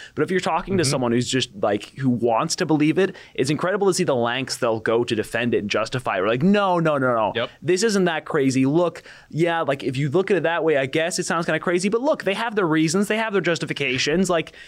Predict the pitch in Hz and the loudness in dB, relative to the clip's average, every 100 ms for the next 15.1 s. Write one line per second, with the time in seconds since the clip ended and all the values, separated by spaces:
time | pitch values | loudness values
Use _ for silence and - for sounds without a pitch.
0 | - 196 - 214 202 190 185 190 190 135 | 0 2 2 0 2 2 2 0 2 2
1 | 139 143 139 139 - - 151 131 139 180 | 2 2 2 0 -2 0 -2 0 -2 0
2 | - 147 151 151 170 - 131 - 139 135 | 0 0 0 0 0 -2 -2 -2 -2 0
3 | 135 135 156 - 170 117 90 - _ - | 2 2 0 0 0 -2 -6 -10 _ -4
4 | 196 113 - - 131 160 208 196 190 151 | -4 -4 -12 -4 -2 0 0 0 -2 -2
5 | 190 202 190 190 180 156 147 156 208 202 | 0 0 0 0 0 0 0 0 0 2
6 | 190 185 185 170 165 208 185 170 151 208 | 2 2 0 0 0 0 0 0 0 -2
7 | 220 147 - - 151 156 190 180 170 190 | -2 -2 -2 0 0 0 0 0 0 -2
8 | 175 165 156 123 139 139 185 - - 202 | 0 0 -2 -4 -2 -2 -2 -4 -2 -2
9 | 220 160 117 131 156 160 - 190 226 180 | 0 0 -2 0 -2 -2 -2 -2 0 0
10 | 107 - 139 127 104 160 185 175 185 - | -2 -2 -2 -2 -2 0 0 -2 -6 -8
11 | - - - 147 143 139 135 196 202 170 | -12 -16 -6 -2 0 -2 -2 0 0 2
12 | 165 147 151 - 220 147 135 - 156 160 | 0 2 2 2 2 0 -2 0 0 0
13 | 165 180 180 170 - 151 208 226 180 180 | 0 0 0 -2 -2 0 2 2 0 0
14 | 147 - - 113 156 175 170 160 151 139 | -2 -2 -4 -4 -2 0 0 -2 -2 -2